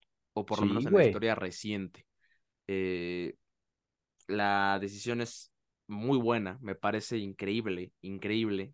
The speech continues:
Speaker 1: que haya ganado Finn Balor y Damian Priest justamente en el momento de más tensión entre estos dos.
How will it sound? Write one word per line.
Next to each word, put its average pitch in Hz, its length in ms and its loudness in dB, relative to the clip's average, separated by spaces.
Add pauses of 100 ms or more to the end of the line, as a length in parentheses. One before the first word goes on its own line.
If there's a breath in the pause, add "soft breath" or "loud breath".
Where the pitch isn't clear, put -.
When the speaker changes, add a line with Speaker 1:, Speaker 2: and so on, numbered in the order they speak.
Speaker 1:
que 98 140 -2
haya 101 180 0
ganado 95 320 -4
Finn 101 220 -8
Balor 101 260 -2
y 95 60 -4
Damian 98 300 -4
Priest 110 260 -8
justamente 110 580 -12
en 107 60 -8
el 92 80 -10
momento 101 400 -8
de 101 80 -4
más 101 240 -6
tensión 113 440 -6
entre 101 300 -6
estos 95 340 -10
dos. 156 320 -2